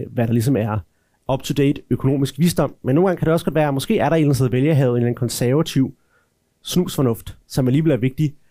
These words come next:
øh, at lytte til i demokrati, og som også kan være med til at skabe noget, noget politisk stabilitet,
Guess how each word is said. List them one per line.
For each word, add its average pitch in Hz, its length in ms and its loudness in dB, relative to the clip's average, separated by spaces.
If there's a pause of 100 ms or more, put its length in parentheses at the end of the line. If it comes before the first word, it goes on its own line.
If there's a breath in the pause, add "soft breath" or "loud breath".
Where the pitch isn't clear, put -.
(380)
øh, 120 220 2
at 110 80 2
lytte 151 260 2
til 139 240 -2
i - 20 -2
demokrati, 110 520 -2
og 101 80 -6
som - 120 -6
også 143 200 0
kan - 100 -2
være 127 100 0
med 123 100 0
til 135 140 -2
at 110 60 -2
skabe 127 300 0
noget, 110 260 0 (460)
noget 117 240 0
politisk 143 300 0
stabilitet, 113 500 -2